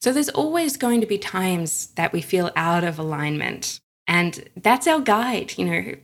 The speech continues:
it's our compass to kind of move around again. Sometimes we have to stray from the path and realize that to kind of find where the path diverged in the first place.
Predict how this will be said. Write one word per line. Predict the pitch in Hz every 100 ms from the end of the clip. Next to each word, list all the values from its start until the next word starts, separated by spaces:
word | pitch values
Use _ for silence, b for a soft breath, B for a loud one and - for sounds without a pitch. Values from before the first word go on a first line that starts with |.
| _
it's | - -
our | 220 214
compass | - 247 269 233
to | -
kind | 202 196
of | 190
move | 185 202 202
around | 180 165 208 262 208
again. | 165 117 80 - _ _ -
Sometimes | - 214 254 262 254
we |
have | 233 233
to |
stray | - 220 233
from | 240 226
the | 202
path | 180 151 170 190
and | 180
realize | 208 202 180
that | - 165 -
to | 175
kind | 180
of | 175
find | - 175 185 180
where | 170 170
the |
path | - 175 175 175 -
diverged | 175 165 170 147 117 - -
in | 170
the | 160
first | 156 165 -
place. | - - - - -